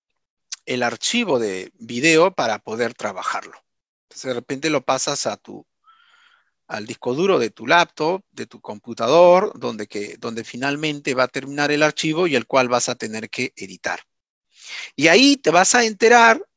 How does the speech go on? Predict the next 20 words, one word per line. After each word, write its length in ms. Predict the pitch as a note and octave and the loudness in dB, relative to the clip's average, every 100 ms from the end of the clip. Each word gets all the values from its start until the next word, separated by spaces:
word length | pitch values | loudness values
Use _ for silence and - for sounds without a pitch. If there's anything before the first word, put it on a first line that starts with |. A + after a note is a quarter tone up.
| _ _ _ _ _ | _ _ _ _ _
de 100 | - | -10
pronto 480 | B2 B3 A#3 G3+ G3+ | 4 6 6 6 0
que 100 | - | 4
hay 100 | F#3 | 2
varios 380 | E3 D#3 E3 E3+ | 4 4 4 0
formatos 600 | - A2+ C#3 C4 - C3 | -4 -6 2 2 4 -2
de 100 | G#2 | -4
video. 320 | G2 E2+ D#2+ - _ _ _ _ _ _ _ _ _ _ _ | -6 -8 -10 -16 _ _ _ _ _ _ _ _ _ _ _
Te 120 | C3 | 2
vas 240 | B2+ - | 4 4
a 80 | A3 | 2
enterar 500 | A3 B3+ A#3 A3+ B3 _ - - _ | 4 8 10 8 4 _ -20 -20 _
de 140 | B2+ | 0
cuál 180 | A3 A3+ | 4 6
es 140 | A3+ | 6
el 140 | F3 D3 | 4 2
formato, 880 | C#3+ B2+ D3 B3 A3+ - G3 A#3+ _ _ _ _ _ _ _ - | 2 2 4 4 4 4 2 2 _ _ _ _ _ _ _ 0
¿ya? 260 | C3+ D4 - _ - | 2 2 -4 _ 0
En 320 | D#3 D#3 D3 | 2 2 -2
que 440 | - D#3 D#3 - | 2 4 2 0